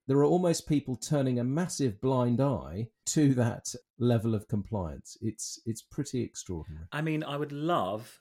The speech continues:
Speaker 2: someone to try and book us and say, "Guys, could you come in and give my team every underhand, semi-legal,
Speaker 1: Mm.
Speaker 2: um, tip that you can in order to help them to sell more?" Because there's so many things you could do,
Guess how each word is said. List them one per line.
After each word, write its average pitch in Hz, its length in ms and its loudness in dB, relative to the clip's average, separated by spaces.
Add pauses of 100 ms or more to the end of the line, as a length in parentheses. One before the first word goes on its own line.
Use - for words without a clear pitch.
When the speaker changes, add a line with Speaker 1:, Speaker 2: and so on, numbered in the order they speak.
(120)
Speaker 2:
someone 110 480 -4
to - 120 -14
try 104 240 -6
and 98 100 -6
book 117 260 -6
us - 340 -14 (120)
and 95 140 -10
say, 92 540 -6 (400)
"Guys, 104 420 -4
could 147 240 -8
you 165 80 -6
come 131 240 -8
in 90 360 -8 (320)
and 110 180 -8
give 143 180 -4
my 123 180 -4
team 107 480 -6 (160)
every 151 720 0
underhand, 127 1080 -4 (480)
semi-legal, 143 1500 0
Speaker 1:
Mm. 117 220 0
Speaker 2:
um, 101 340 -4
tip 92 480 -6
that 104 140 -8
you 107 140 -6
can 92 480 -8
in 104 160 -6
order 101 240 -4
to 101 140 -12
help 104 200 -6
them 90 80 -16
to 98 100 -12
sell 113 280 -4
more?" 78 280 -12 (300)
Because 165 200 -6
there's 180 160 -2
so 185 260 2
many 156 180 -2
things 147 300 -4
you 107 60 -6
could - 160 -16
do, 78 180 -10